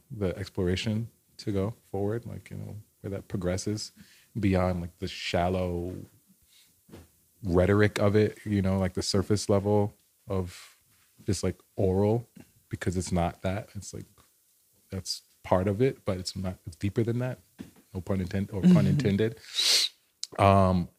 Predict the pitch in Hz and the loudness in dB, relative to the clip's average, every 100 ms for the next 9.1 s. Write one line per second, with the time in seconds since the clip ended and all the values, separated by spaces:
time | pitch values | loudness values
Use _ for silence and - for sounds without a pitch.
0 | _ 107 101 95 92 90 87 - _ _ | _ 2 4 6 4 2 0 -6 _ _
1 | _ _ 104 101 101 98 - 107 101 - | _ _ 4 8 8 6 2 4 4 2
2 | 110 98 95 - 107 95 95 92 90 95 | 0 0 0 0 0 2 2 0 -2 -6
3 | _ 104 90 - 104 92 98 95 90 87 | _ -4 -4 -2 -2 -2 -2 -2 -2 -6
4 | - _ 95 - _ _ - 120 113 104 | -12 _ -18 -18 _ _ 0 2 2 2
5 | - 107 107 131 123 120 - 104 90 95 | 4 4 4 0 -2 -4 0 0 0 -4
6 | 85 90 87 92 - 92 95 92 90 - | -4 -2 -2 -2 -2 0 0 -2 -8 -10
7 | - - 135 135 90 87 82 - - 104 | -12 -6 0 2 2 0 -2 -8 -4 0
8 | 85 85 - 92 104 101 101 101 90 - | 0 -2 -4 0 0 0 0 0 -2 -6
9 | 87 | -10